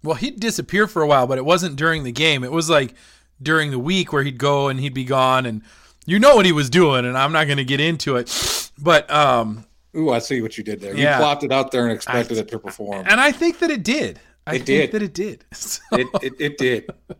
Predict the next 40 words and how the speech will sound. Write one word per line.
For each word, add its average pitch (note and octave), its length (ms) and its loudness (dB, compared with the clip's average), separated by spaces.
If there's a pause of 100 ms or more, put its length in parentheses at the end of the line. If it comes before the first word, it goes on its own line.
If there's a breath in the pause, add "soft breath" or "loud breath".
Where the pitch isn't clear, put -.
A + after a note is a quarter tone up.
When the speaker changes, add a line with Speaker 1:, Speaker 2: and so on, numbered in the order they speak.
(680 loud breath)
Speaker 2:
That B2 80 0
was B2+ 120 2
well B2+ 220 2
played. G2+ 400 -4
Speaker 1:
Thank E3+ 220 2
you. C#3+ 80 -2
I C3 40 -2
appreciate C3 440 -6
that. A2 240 -4 (280 soft breath)
But F3+ 240 0
I, E3+ 260 0 (120)
I E3 120 0
do E3 240 0
think F#3+ 260 -4
that D#3+ 280 -8
you're, D3+ 280 -4 (160)
you D#3 100 -10
know, B2 100 -6
we've C#3 300 -10
talked C#3+ 280 -8
about D3+ 220 0
it E3+ 140 -6
for D#3+ 420 -6
a C#3+ 100 -14
while D#3 300 -2
now. A#2+ 280 -4
He's, - 480 -16 (200)
he, - 320 -20
he's E3+ 300 -12
gotta D#3 400 0
be D3 460 -8 (360 soft breath)
a C#3+ 100 -4
factor C3+ 640 -4
in A#2+ 260 -10
every B2 340 -8
game. E2+ 280 -14 (1400)
Speaker 2:
What's F#3+ 220 2
interesting G3 560 0
is C3 140 -2
that D3+ 360 -2